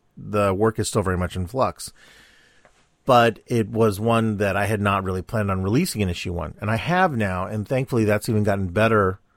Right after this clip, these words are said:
feedback. So I'm really looking forward to getting this out.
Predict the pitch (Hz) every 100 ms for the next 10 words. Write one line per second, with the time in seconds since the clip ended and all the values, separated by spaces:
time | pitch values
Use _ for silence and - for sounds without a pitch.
0 | _ _ _ _ _ _ _ - 214 143
1 | 78 - - - 131 113 101 90 - 117
2 | 131 113 110 110 104 110 104 98 87 -
3 | 95 90 82 - 98 101 95 - 95 92